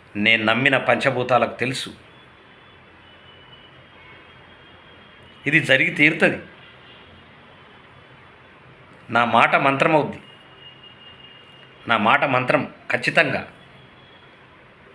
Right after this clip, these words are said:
నేను చాలా సందర్భాల్లో అంటే, "ఆ బ్రహ్మవాక్కు, ఈ బాలవాక్కు ఒకటే" అని. నువ్వు చెప్పినటువంటి, కేసీఆర్ చెప్పినటువంటి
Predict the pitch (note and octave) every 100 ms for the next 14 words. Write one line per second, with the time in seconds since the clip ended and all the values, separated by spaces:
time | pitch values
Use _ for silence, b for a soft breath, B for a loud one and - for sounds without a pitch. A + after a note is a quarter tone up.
0 | - - - - - - B2 A2 C3+ E3
1 | E3+ D#3+ D3+ C3+ B2 A#2+ A#2+ B2 D3 D#3
2 | D#3 D3 A#2+ B2 C#3 C3 B2 A#2+ G#2+ G2
3 | E2 - - - - - - - - -
4 | - - - - - - - - - -
5 | - - - - - - - - - -
6 | - - - - - - - A#2+ D3 F3
7 | A#3 A3 A3 G3+ G3+ F#3+ F3 D#3+ D3+ -
8 | - - - - - - - - - -
9 | - - - - - - - - - D#3+
10 | G3+ G#3 F#3+ D#3+ E3 E3 D#3 C#3 B2+ C3
11 | A2